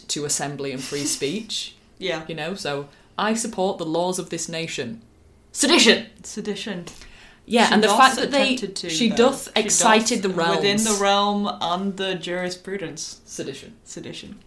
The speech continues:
Speaker 1: And it was really, really shady that the, the Popo went to her house, burgled her out of her own house, flew her to Delhi, and then put her on trial without any legal counsel.
Speaker 2: Mm.
Speaker 1: Like, the law says that you have to wait for someone to have representation. So they should have just kept her there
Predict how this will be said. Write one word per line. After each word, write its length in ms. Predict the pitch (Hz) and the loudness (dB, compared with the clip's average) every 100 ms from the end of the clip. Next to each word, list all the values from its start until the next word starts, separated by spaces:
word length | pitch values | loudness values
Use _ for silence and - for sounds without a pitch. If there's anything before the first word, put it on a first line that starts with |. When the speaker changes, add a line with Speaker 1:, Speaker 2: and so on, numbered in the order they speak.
| - | -4
Speaker 1:
And 120 | 185 | -4
it 80 | 175 | -2
was 140 | 160 | -6
really, 300 | 156 175 170 | -4 -2 0
really 260 | 147 156 151 | 0 -2 -2
shady 480 | - 139 139 135 131 | -2 -4 -4 -8 -8
that 340 | 131 - - | -6 -8 -8
the, 280 | 143 135 127 - | -8 -6 -8 -10
the 80 | |
Popo 500 | 143 175 160 170 156 147 | -8 -4 -4 -2 -2 -2
went 380 | - 160 156 | -6 -8 -6
to 80 | - | -4
her 80 | 160 | -4
house, 600 | 160 156 - - - - 151 | -2 -2 -4 -8 -10 -10 -6
burgled 440 | 170 160 165 165 | 0 0 0 -2
her 100 | 160 | 0
out 140 | 160 | -2
of 60 | 156 | 0
her 100 | 165 | -2
own 100 | 156 | -2
house, 380 | 170 151 143 - | -2 -4 -4 -8
flew 300 | - 180 170 | -6 -2 0
her 60 | 170 | -2
to 120 | 180 | -2
Delhi, 540 | 165 160 131 135 147 | -2 -2 -2 -8 -8
and 140 | 165 160 | -8 -6
then 100 | 151 | -6
put 160 | 180 | -4
her 80 | 160 | -2
on 140 | 170 165 | -4 -2
trial 280 | 165 156 | -2 0
without 320 | 156 151 151 - | 0 0 0 -2
any 220 | 156 151 | -6 -4
legal 320 | 151 151 151 | -6 -6 -8
counsel. 560 | - 151 160 - 170 196 | -8 -8 -4 -4 -4 -6
Speaker 2:
Mm. 460 | 180 175 170 170 180 _ _ | -6 -8 -10 -14 -18 _ _
Speaker 1:
Like, 220 | - 160 - | -2 -2 -2
the 80 | |
law 440 | 165 185 170 143 - | 2 4 6 4 0
says 300 | - 151 147 | -2 -2 -4
that 100 | 143 | -6
you 120 | 156 | -6
have 140 | 165 160 | -6 -6
to 80 | 147 | -2
wait 360 | 160 180 - | 0 0 -2
for 140 | - 139 | -6 -6
someone 280 | 147 139 | -4 -6
to 80 | 143 | -8
have 180 | 151 147 | -10 -8
representation. 920 | 143 147 139 139 151 143 - - - - _ | -8 -8 -8 -8 -6 -6 -6 -10 -14 -18 _
So 120 | - | -6
they 80 | 165 | -4
should 200 | 151 180 | -2 -4
have 80 | 165 | -4
just 160 | 170 - | -8 -4
kept 260 | 180 - | -4 -4
her 80 | 151 | -6
there 340 | 131 120 113 | -6 -6 -8